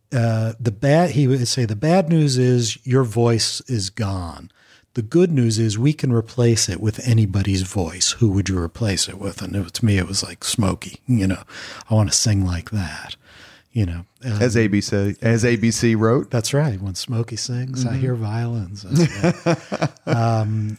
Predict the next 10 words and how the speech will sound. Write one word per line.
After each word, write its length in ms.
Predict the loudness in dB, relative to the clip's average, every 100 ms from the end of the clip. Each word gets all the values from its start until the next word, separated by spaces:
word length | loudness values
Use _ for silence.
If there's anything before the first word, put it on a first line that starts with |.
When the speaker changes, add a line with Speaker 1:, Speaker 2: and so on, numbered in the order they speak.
| -8
Speaker 1:
guitar 440 | -8 -2 -2 -2
player, 400 | -4 -8 -8 -8
guitar 440 | -12 -12 -8 -6
player. 520 | -6 -10 -12 -10 -12 -10
Um, 580 | -6 -4 -4 -4 -6 -8 _ _ _ _ _ _ _ _ _ _ _ _ _ _ -20 _ -2
you 120 | 2
know, 200 | 4 2 2
I, 240 | 2 2 -2 _ _ _ -12 -12 -14 -18 _ _ _ _ _ _ _ _ _ _ _ _ _ -14
there 400 | -2 2 4 2
are 340 | 2 0 0